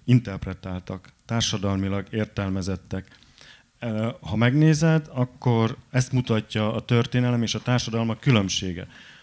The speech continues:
Ha egyet, a szükségleteket meg tudnánk határozni, mint természeti szükségleteket, és azokhoz funkcionális kielégítési módokat tudnánk rendelni,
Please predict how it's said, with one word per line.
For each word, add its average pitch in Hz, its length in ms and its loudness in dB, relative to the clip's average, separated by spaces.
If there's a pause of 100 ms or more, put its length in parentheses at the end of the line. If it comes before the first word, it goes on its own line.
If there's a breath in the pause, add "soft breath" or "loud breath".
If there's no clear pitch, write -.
(140)
Ha 113 580 0
egyet, 131 400 6
a 117 120 -4
szükségleteket 107 880 2
meg 110 180 -2
tudnánk 101 400 -6
határozni, 98 580 -4
mint 90 180 -6
természeti 95 540 -6
szükségleteket, 95 920 -6
és - 160 -10
azokhoz 110 500 -2
funkcionális 110 800 0
kielégítési 104 840 0
módokat 95 420 -4
tudnánk 95 380 -8
rendelni, 151 500 4